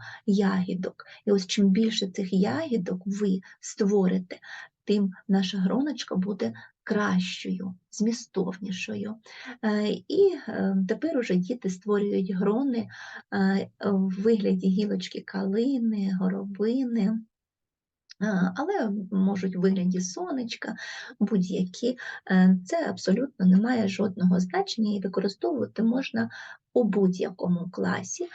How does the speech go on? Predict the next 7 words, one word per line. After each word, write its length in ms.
на, 460
е, 60
будь-якому 920
етапі 520
уроку. 760
Е, 360
і 220